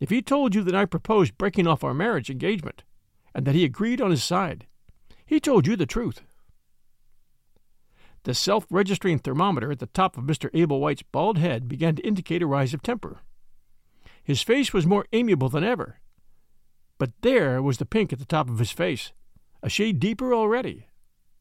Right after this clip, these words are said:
"Come, come, my dear," he said, in his most soothing manner. "Now don't be angry,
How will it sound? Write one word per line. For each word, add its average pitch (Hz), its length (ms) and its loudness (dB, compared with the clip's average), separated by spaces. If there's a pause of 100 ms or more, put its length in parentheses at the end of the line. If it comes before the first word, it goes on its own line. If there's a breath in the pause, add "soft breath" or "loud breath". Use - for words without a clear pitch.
(1200)
"Come, 262 320 2
come, 170 240 8
my 120 140 8
dear," 95 500 -4 (500)
he - 140 0
said, 123 360 -4 (280)
in 147 80 4
his 139 120 4
most 226 240 2
soothing 180 360 4
manner. 147 380 -4 (520)
"Now 117 220 4
don't 262 240 0
be 165 160 2
angry, 110 460 -2